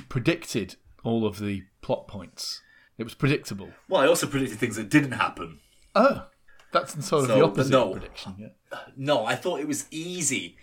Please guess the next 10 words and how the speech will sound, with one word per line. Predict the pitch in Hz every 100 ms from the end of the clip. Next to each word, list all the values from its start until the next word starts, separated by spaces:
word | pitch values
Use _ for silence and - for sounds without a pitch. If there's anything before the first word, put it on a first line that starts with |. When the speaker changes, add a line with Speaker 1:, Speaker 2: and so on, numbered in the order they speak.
| - - -
Speaker 2:
I | -
thought | 131 160
the | 139
ge-, | 139 143
movie, | 131 135 123 123
the | 123 123
movie | 160 123
gave | 113 123
it | 117
up, | 110